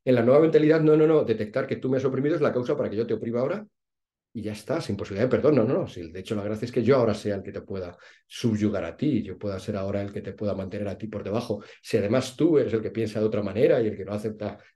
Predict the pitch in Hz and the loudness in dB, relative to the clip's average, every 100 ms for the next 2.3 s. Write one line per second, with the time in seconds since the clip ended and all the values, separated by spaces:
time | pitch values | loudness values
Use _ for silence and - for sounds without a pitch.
0 | - 110 113 113 117 117 107 113 139 123 | -8 -4 2 4 6 4 2 0 0 -2
1 | 120 117 110 113 117 107 107 107 104 107 | 2 2 2 4 4 4 0 0 0 -2
2 | 107 160 160 | -4 -8 -8